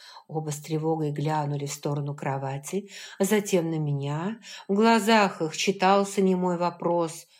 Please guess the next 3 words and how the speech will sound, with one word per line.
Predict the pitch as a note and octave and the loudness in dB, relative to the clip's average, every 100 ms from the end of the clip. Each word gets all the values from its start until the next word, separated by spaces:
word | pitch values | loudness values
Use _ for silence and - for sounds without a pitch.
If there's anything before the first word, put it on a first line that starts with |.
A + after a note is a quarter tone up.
| _ _ _ | _ _ _
«Он | - C3+ C3 B2+ _ | -10 -8 -8 -12 _
умер?» | F#3 C4+ A3 C#3 - _ _ _ _ _ - - - _ _ | -4 -4 -4 -10 -12 _ _ _ _ _ -20 -20 -20 _ _
«Нет», | G3 G#3 G3+ F3+ F3+ - | 2 4 2 0 -4 -16